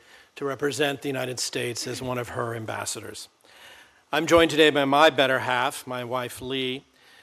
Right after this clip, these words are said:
who knows well the challenges and the satisfactions of diplomatic service, having served herself for three decades as a Foreign Service officer. I'm very thankful that if I'm confirmed,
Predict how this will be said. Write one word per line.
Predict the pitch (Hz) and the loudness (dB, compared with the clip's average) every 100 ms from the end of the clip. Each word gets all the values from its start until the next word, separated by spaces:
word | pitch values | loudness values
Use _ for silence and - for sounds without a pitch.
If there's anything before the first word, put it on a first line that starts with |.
| _ _ | _ _
who | 139 | -2
knows | 131 135 | -2 -4
well | 135 131 131 | 0 0 0
the | 131 | -2
challenges | - 131 131 127 120 131 135 | 0 0 0 -4 -6 -8 -8
and | 139 127 | -10 -8
the | 123 | -6
satisfactions | - 127 123 - 131 123 - 123 117 110 | -4 -4 -4 -6 -8 -8 -10 -12 -12 -10
of | 117 | -8
diplomatic | 131 120 120 120 117 - | -8 -6 -6 -6 -6 -4
service, | 131 120 110 - | -4 -4 -6 -4
having | 123 120 110 - - - - - | -4 -4 -8 -14 -20 -20 -20 -4
served | - 143 135 | 4 4 4
herself | 135 151 135 131 | 0 2 2 2
for | 131 | -8
three | - 131 | -6 -6
decades | 127 120 - 120 110 | -4 -4 -4 -8 -8
as | 113 | -12
a | |
Foreign | 120 120 117 | -10 -8 -8
Service | 127 113 120 | -8 -8 -6
officer. | 110 110 113 117 110 | -6 -8 -10 -10 -10
I'm | 110 - - - _ _ | -10 -16 -20 -20 _ _
very | 131 123 120 | -2 -2 -4
thankful | - 143 131 - 123 | 0 0 0 -4 -2
that | 127 127 | -2 -2
if | 131 | -2
I'm | 131 | -4
confirmed, | 127 131 - 127 120 | -4 -6 -4 -4 -4